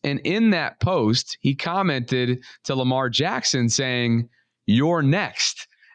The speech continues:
almost as if to pass the torch to number eight. And of course, that made its rounds through social media, as you would imagine. But today, again, we're taping this on Tuesday leading into the Thursday night game.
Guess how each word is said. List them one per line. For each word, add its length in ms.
almost 420
as 200
if 180
to 100
pass 380
the 120
torch 600
to 100
number 380
eight. 180
And 100
of 100
course, 440
that 200
made 160
its 200
rounds 420
through 180
social 400
media, 420
as 220
you 100
would 120
imagine. 640
But 120
today, 760
again, 220
we're 80
taping 400
this 320
on 200
Tuesday 540
leading 260
into 340
the 160
Thursday 460
night 260
game. 420